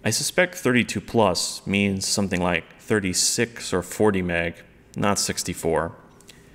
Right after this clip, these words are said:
There's a recent rumor of increased I P C in the core, which isn't surprising,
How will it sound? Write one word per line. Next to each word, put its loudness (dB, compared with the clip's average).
There's 0
a 0
recent 0
rumor 4
of -4
increased -2
I 2
P -4
C 2
in 4
the 2
core, 4
which -2
isn't -2
surprising, -2